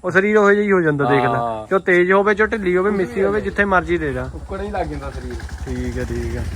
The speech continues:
Speaker 2: ਹਾਂ।
Speaker 1: ਅੱਜ ਬੱਚਾ ਕਰਤਾ ਹੈ, ਇਹਨੇ ਬਣਾਤੀ ਗੱਲ, ਪਰ ਮੈਂ ਤਾਂ ਅੱਜ ਦੇਖਿਆ ਸੈੱਡਾਂ ਪਰ।
Speaker 2: ਚੱਠਾ ਬਣਾਤਾ, ਫਸ ਲਾਤਾ,
Speaker 1: ਇਹ
Speaker 2: ਹੁਣ
Speaker 1: ਤੁਸੀਂ ਉਹ ਲਾਇਆ?
Speaker 2: ਐਤਵਾਰ ਨੂੰ ਫੇਰ ਲਾਉਂਗੇ ਇਹਨੂੰ।
Speaker 1: ਤੁਸੀਂ ਉਹ ਲਾਇਆ?
Speaker 2: ਆ ਵੀ ਲਾਇਆ, ਹੋਰ ਉੱਥੇ ਮਿਸਤਰੀ ਲਿਆਂਦਾ।
Speaker 1: ਵਾਹ ਜੀ ਵਾਹ, ਐਨ ਗੱਲ ਵਾ ਬਣਾਈ ਵੀ ਮਿਸਤਰੀਆਂ ਵਾਲੀ ਉਹ।
Speaker 2: ਆਹ ਚੱਕਣਾ ਰੇਤਾ ਉਹਦੇ ਚ ਇੱਧਰ।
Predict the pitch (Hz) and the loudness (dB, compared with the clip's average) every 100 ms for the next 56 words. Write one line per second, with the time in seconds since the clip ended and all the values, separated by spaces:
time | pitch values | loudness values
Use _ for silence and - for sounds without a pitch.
0 | - - 131 180 196 190 269 262 254 - | -6 -4 -4 -2 -2 0 2 2 2 -4
1 | - - 165 - 190 226 254 233 196 196 | -8 -6 -4 -2 0 0 0 2 2 2
2 | 226 220 220 226 226 220 208 156 151 147 | 0 -2 -2 0 0 2 0 0 -4 -6
3 | - 185 190 190 170 196 196 208 - - | -6 -6 -6 -4 0 0 -2 -8 -14 -18
4 | - 247 156 160 147 143 185 170 165 180 | -14 -10 -6 -4 -6 -8 -8 -8 -8 -6
5 | 156 - 214 208 190 190 196 185 170 147 | -6 -4 -4 0 2 4 6 6 6 4
6 | 190 196 170 147 151 165 180 196 202 165 | 2 0 -2 -8 -4 -4 -4 -6 -8 -14
7 | - 175 185 196 190 165 117 - - - | -10 -2 2 6 6 6 2 -10 -20 -20
8 | - - 120 147 202 196 202 185 180 208 | -16 -8 -6 -4 -2 -2 -2 -4 -6 -6
9 | 196 - 135 135 131 147 349 - 117 107 | -6 -8 -12 -10 -8 -10 -12 -14 -14 -12
10 | 107 113 127 143 151 147 196 185 165 170 | -14 -14 -10 -8 -4 -4 -2 0 0 0
11 | 170 170 175 180 175 170 185 180 180 175 | -2 -2 -4 -4 -4 -6 -6 -4 -2 -4
12 | 180 185 - - 151 214 202 202 208 180 | -6 -10 -14 -16 -14 -14 -12 -10 -10 -12
13 | 196 190 185 185 175 | -14 -16 -16 -20 -20